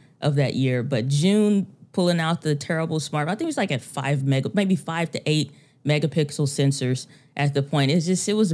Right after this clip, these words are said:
it was sad days in the <laughs> smartphone camera space. And so I'd say it's, like, June twenty sixteen. It was literally,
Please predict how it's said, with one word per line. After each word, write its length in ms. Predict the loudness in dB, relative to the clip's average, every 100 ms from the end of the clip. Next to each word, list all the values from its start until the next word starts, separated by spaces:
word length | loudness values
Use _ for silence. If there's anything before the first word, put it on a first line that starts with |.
| -2
it 60 | 0
was 140 | 0
sad 640 | 0 -6 -6 -2 0 0 0
days 400 | 0 2 2 2
in 120 | 2
the 60 | 2
<laughs> 0 |
smartphone 760 | 2 -2 -2 -2 -4 0 0
camera 380 | 0 -4 -2 -2
space. 440 | -6 -6 -6 -6 -10 -16 -20 -20 -16 -2
And 120 | 0
so 120 | 2
I'd 140 | 0 0
say 100 | -2
it's, 80 | 0
like, 220 | 0 0
June 480 | 0 2 2 2 0 -4
twenty 420 | -4 0 0 0
sixteen. 680 | -2 -4 -4 -4 -2 0 0
It 120 | 2
was 220 | 0 0
literally, 560 | 2 2 2 2 2